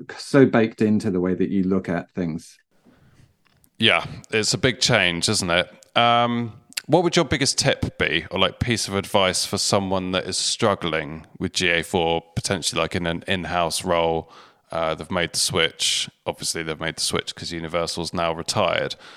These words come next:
Speaker 2: What would you say the biggest tip or piece of advice you have for someone would be on that?
Speaker 1: Yeah, so I guess it depends on what you're trying to do, but familiarizing yourself with how to build reports, and that, depending on your level of, um,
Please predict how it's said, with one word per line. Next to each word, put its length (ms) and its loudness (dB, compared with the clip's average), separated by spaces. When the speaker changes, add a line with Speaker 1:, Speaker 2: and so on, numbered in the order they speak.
Speaker 2:
What 120 -2
would 80 -6
you 40 -4
say 160 0
the 80 -6
biggest 400 -4
tip 380 -4
or 80 -20
piece 260 -8
of 60 -8
advice 420 -2
you 80 -16
have 300 -2
for 80 -14
someone 400 -4
would 180 -12
be 140 -4
on 160 -10
that? 220 -12
Speaker 1:
Yeah, 380 8
so 140 -2
I 140 -2
guess 220 6
it 40 4
depends 360 6
on 140 6
what 180 4
you're 140 6
trying 640 6
to 140 -2
do, 600 4
but 220 4
familiarizing 720 4
yourself 460 2
with 100 6
how 320 0
to 200 -2
build 420 2
reports, 1200 0
and 120 8
that, 200 4
depending 340 6
on 80 8
your 140 6
level 600 2
of, 400 -4
um, 480 2